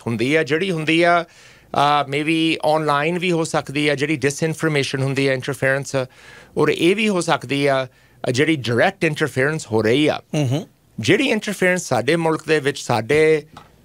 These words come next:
Speaker 1: ਮ-, ਮ-, ਬੜਾ ਦੁੱਖ ਲੱਗਾ ਜਦੋਂ ਪਤਾ ਲੱਗਾ ਕੈਨੇਡਾ ਦੇ ਵਿੱਚ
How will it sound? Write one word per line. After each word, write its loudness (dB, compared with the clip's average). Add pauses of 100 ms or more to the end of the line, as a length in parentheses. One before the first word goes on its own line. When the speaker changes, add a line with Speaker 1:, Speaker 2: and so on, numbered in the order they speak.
(120)
Speaker 1:
ਮ-, -2
ਮ-, -2
ਬੜਾ 4
ਦੁੱਖ -2
ਲੱਗਾ -2 (880)
ਜਦੋਂ 4
ਪਤਾ 2
ਲੱਗਾ 0 (260)
ਕੈਨੇਡਾ 2
ਦੇ 2
ਵਿੱਚ -2